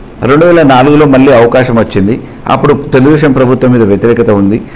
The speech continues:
రాజశేఖర రెడ్డి గారి మీద అభిమానం ప్రజలకు పెరిగింది, కమ్యూనిస్టులు ఏకమయ్యారు. ఆ టైంలో మామూలుగా మళ్ళీ రెండోసారి అవకాశం వస్తే గెలిచారు ఆయన. గెలిచిన తర్వాత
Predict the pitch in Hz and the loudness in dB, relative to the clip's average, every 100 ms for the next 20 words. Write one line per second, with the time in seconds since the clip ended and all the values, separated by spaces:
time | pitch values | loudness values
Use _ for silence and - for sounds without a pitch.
0 | - - 120 147 147 151 143 135 127 120 | -18 -4 0 0 2 2 2 2 2 2
1 | 135 107 113 131 131 127 110 107 117 101 | 2 2 2 2 2 0 0 0 0 0
2 | 101 98 92 107 - - - - - - | 0 0 -2 -4 -8 -16 -20 -18 -18 -4
3 | 143 165 175 151 156 131 123 127 123 110 | -2 2 0 0 0 2 2 2 0 2
4 | 98 107 - - - - 113 151 175 175 | 0 -2 -6 -16 -18 -6 -2 0 2 2
5 | 170 170 185 143 143 156 139 139 160 143 | 2 2 2 2 2 2 2 2 2 2
6 | 143 139 139 127 127 120 117 117 135 135 | 2 2 2 2 2 0 0 -2 -2 -2
7 | 123 127 127 85 78 71 64 - - - | 0 0 0 -2 -2 -8 -12 -18 -20 -18
8 | - 87 104 156 185 185 175 165 170 170 | -16 -6 0 0 2 2 2 2 2 2
9 | 170 160 | 0 0